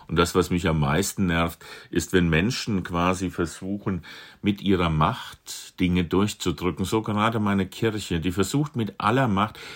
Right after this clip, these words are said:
die Kirchengemeinden niederzuhalten, die Gebäude abzustoßen, teilweise dann, um sie zu verschenken. Und das ist klare Dummheit, zu der ich mich auch stellen werde.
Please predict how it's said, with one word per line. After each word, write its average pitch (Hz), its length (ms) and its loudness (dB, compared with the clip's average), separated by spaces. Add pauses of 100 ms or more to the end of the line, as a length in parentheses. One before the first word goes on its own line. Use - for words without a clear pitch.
(160)
die 90 100 -2
Kirchengemeinden 87 920 2
niederzuhalten, 78 1160 0 (400)
die 95 60 2
Gebäude 98 480 4
abzustoßen, 123 1040 2
teilweise 87 480 0
dann, 78 240 2
um 78 160 0
sie 78 160 -2
zu 80 160 -4
verschenken. 76 760 -4 (280)
Und 80 160 -2
das 82 120 0
ist - 200 -2
klare 80 420 2
Dummheit, 95 540 0
zu 87 140 -2
der 73 260 -2
ich 78 120 -6
mich 82 200 -6
auch 92 80 -8
stellen 65 480 -6
werde. 60 340 -10